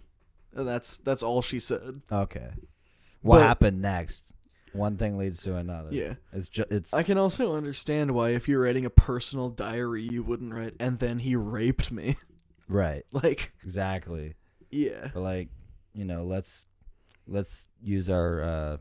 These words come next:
Speaker 1: Mm-hmm.
Speaker 2: our pattern recognition skills and our
Speaker 1: Yeah, let's put the pieces
Speaker 2: our reason.
Speaker 1: together.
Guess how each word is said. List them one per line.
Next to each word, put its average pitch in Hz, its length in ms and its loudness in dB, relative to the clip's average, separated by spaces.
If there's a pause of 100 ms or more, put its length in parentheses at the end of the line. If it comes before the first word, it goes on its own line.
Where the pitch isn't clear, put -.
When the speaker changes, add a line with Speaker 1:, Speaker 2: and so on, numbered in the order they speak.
(120)
Speaker 1:
Mm-hmm. 131 260 0
Speaker 2:
our 90 140 -4
pattern 90 400 2
recognition 90 580 -6
skills 90 540 -6
and 85 180 -10
our 80 300 -8 (100)
Speaker 1:
Yeah, 117 200 -12
let's 120 180 -12
put - 160 0
the 139 80 -10
pieces 156 340 0
Speaker 2:
our 85 40 0
reason. 85 140 -2
Speaker 1:
together. 69 380 -6